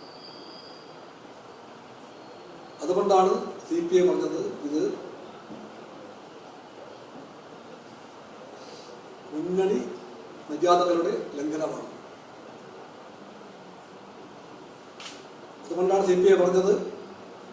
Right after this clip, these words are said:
എൻ ഇ പിയിലേക്ക് ചാടും മുമ്പ് രണ്ട് വട്ടം ചിന്തിക്കണമെന്ന്. അതിപ്പോഴും സി പി ഐ പറയും. ചിന്തിച്ചോ? ചിന്തിച്ചിട്ടുണ്ടോ? തിരുത്തിയോ?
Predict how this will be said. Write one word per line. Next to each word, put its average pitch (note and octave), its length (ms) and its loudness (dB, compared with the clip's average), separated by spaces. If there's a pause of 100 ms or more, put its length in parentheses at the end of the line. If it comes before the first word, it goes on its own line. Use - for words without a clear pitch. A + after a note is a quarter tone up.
(720)
എൻ D#3 80 -4 (100)
ഇ A3+ 140 6
പിയിലേക്ക് G#3 320 8
ചാടും F3+ 320 8
മുമ്പ് F3+ 220 2 (1900)
രണ്ട് F#3 280 2
വട്ടം F3 380 2
ചിന്തിക്കണമെന്ന്. C#3+ 580 -4 (1900)
അതിപ്പോഴും F4+ 520 4
സി E3+ 60 2
പി E3+ 180 2
ഐ - 140 0
പറയും. - 240 -6 (1160)
ചിന്തിച്ചോ? F#3 500 6 (1900)
ചിന്തിച്ചിട്ടുണ്ടോ? G3+ 640 6 (1400)
തിരുത്തിയോ? G3+ 480 8